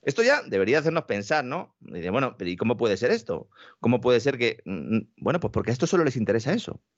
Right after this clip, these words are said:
Solo les interesa el dinero. Nos dijeron en octubre del año pasado, cuando se cierra el gasoducto del Magreb, por aquel conflicto entre Marruecos y Argelia, motivan ese, ese cierre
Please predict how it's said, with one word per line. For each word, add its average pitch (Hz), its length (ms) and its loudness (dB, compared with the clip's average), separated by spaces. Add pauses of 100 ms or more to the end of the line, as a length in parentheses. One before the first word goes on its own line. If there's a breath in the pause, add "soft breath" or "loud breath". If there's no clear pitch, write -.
(120)
Solo 127 180 2
les 123 80 0
interesa 120 420 0
el 85 140 -2
dinero. 71 340 -2 (1500 loud breath)
Nos 151 200 4
dijeron 226 680 2 (280)
en 123 140 0
octubre 175 560 2 (200)
del 104 120 0
año 120 140 2
pasado, 156 480 2
cuando 98 240 -2
se 104 140 -4
cierra 147 240 2
el 139 60 2
gasoducto 113 440 0
del 107 120 4
Magreb, 101 520 0 (160)
por 73 140 -10
aquel 95 240 -2
conflicto 131 500 0
entre 110 160 -2
Marruecos 87 400 -2
y 101 40 0
Argelia, 170 560 2
motivan 87 360 -4
ese, 87 340 -2
ese 98 200 2
cierre 170 400 2